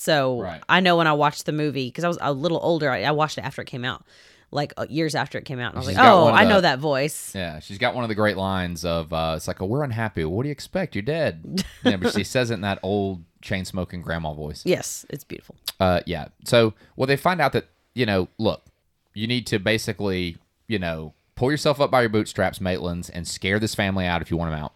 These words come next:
Speaker 1: And they
Speaker 2: If
Speaker 1: men-,
Speaker 2: you
Speaker 1: and she
Speaker 2: can't live with 'em.
Speaker 1: mentions Beetlejuice, doesn't she?
Speaker 2: Right. Well, no, w-, w-, uh, I think Barbara does. Barbara's
Speaker 1: Yeah.
Speaker 2: like, "Well, who's this Beetle guy?" And she's like,
Speaker 1: "Don't
Speaker 2: "No.
Speaker 1: even say his name."
Speaker 2: Don't say his
Speaker 1: Yeah.
Speaker 2: name," because, of course, we know if we say his name, well, he's already mentioned, I believe, in his,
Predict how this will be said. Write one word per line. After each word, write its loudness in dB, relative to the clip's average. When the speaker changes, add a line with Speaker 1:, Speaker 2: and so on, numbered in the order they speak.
Speaker 1:
And -2
they 4
Speaker 2:
If 2
Speaker 1:
men-, 6
Speaker 2:
you 0
Speaker 1:
and 0
she 4
Speaker 2:
can't 6
live 6
with 0
'em. 2
Speaker 1:
mentions -6
Beetlejuice, -2
doesn't -6
she? -4
Speaker 2:
Right. -4
Well, -2
no, 0
w-, -10
w-, -6
uh, 2
I -2
think -6
Barbara 2
does. 0
Barbara's 2
Speaker 1:
Yeah. 4
Speaker 2:
like, -4
"Well, -2
who's 2
this -4
Beetle 4
guy?" 2
And -6
she's -4
like, -4
Speaker 1:
"Don't 2
Speaker 2:
"No. 6
Speaker 1:
even 2
say 0
his 0
name." 0
Speaker 2:
Don't 4
say -2
his -4
Speaker 1:
Yeah. 4
Speaker 2:
name," -2
because, -2
of -10
course, -4
we -6
know 2
if -12
we -4
say -4
his -6
name, -6
well, 0
he's -2
already 4
mentioned, -4
I -2
believe, -6
in -8
his, -8